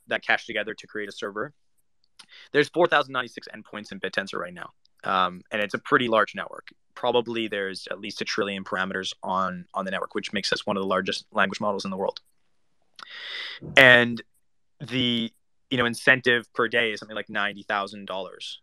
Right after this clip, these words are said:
right? Um, and the market is quite efficient, so people are expending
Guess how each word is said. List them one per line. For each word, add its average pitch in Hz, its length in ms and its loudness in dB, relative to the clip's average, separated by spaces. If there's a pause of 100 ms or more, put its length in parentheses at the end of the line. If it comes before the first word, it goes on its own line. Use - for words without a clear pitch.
(300)
right? 107 140 -14 (760)
Um, 107 380 2 (800)
and 120 300 4
the 123 140 -8
market 117 220 0
is 110 100 -8
quite 110 160 -2
efficient, 117 400 -2
so 101 380 -10
people 113 280 -4
are 104 60 0
expending 120 480 -2